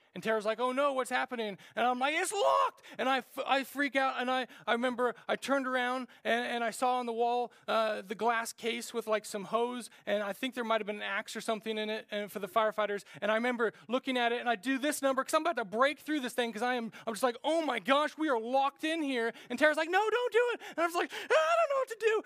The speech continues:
And I just dart up the stairs, locked, dart up the stairs, locked, dart up the stairs, locked. Tara's running behind me, and we're just freaking out. Like, we just got locked in. We get to the very top,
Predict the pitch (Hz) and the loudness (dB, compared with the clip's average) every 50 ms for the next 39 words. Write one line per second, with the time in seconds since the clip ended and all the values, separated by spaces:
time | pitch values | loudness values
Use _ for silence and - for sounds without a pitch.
0 | - - - 214 233 254 247 226 202 214 180 165 156 151 - 240 226 247 269 269 | -6 -8 -4 -2 0 0 0 0 -4 -6 -8 -8 -12 0 0 2 2 4 0 0
1 | - 240 - - - - - 233 214 185 160 - - - - 196 208 214 208 156 | -2 -6 -8 -8 -14 -6 -2 -2 -2 -2 -2 -6 -12 -10 -6 0 2 2 2 0
2 | 131 - - - - - _ - 247 254 240 240 - - 196 - 226 196 175 - | -4 -10 -18 -20 -20 -8 _ 2 2 2 2 0 -8 -12 -8 -4 -4 -4 -4 -4
3 | 190 202 220 226 190 156 - - _ 220 233 240 233 - - 185 - 220 175 185 | 0 2 2 2 2 0 -6 -6 _ 0 0 0 -2 -4 -8 -10 -10 -10 -8 -6
4 | 185 185 196 208 220 196 160 - - _ _ - - - _ _ _ _ _ _ | -4 0 2 2 2 2 0 -4 -12 _ _ -20 -20 -20 _ _ _ _ _ _
5 | _ _ _ _ _ _ _ _ - 226 226 220 190 170 190 208 214 214 208 202 | _ _ _ _ _ _ _ _ 2 2 2 2 0 0 2 2 2 2 -2 -6
6 | 185 190 190 202 202 202 202 196 185 175 170 165 160 151 _ _ _ _ _ _ | -6 -6 -4 -2 -2 -2 -4 -4 -6 -6 -6 -8 -10 -14 _ _ _ _ _ _
7 | _ _ _ _ _ _ _ _ _ _ _ _ _ - 175 175 180 175 160 156 | _ _ _ _ _ _ _ _ _ _ _ _ _ -12 -6 -4 -4 -4 -4 -8
8 | - - _ - - 180 180 180 175 - - 175 165 151 147 160 - - 165 190 | -12 -14 _ -10 -4 -2 -2 -2 -2 -4 -8 -8 -6 -6 -6 -8 -8 -10 -10 -10
9 | 196 170 175 160 - - 160 143 147 156 156 160 156 156 156 160 - _ - 151 | -6 -6 -6 -6 -4 -6 -6 -6 -6 -8 -8 -6 -6 -4 -6 -6 -10 _ -16 -14
10 | 143 143 143 151 151 165 - 160 143 147 135 135 135 151 147 147 147 151 151 151 | -14 -12 -14 -12 -14 -14 -14 -12 -14 -14 -16 -12 -10 -8 -8 -8 -8 -10 -12 -12
11 | - 139 131 127 127 123 | -14 -16 -14 -14 -14 -16